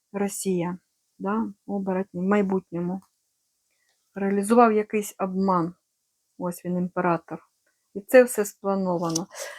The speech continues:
вищими силами. Відпрацьовувати, м, Раші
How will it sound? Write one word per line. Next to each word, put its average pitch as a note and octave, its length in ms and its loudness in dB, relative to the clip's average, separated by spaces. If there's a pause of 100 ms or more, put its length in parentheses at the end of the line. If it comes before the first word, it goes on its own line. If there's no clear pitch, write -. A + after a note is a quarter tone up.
(380)
вищими F#3+ 480 2
силами. E3 560 0 (960)
Відпрацьовувати, G#3 1040 2 (200)
м, F3+ 200 -4
Раші G3+ 600 0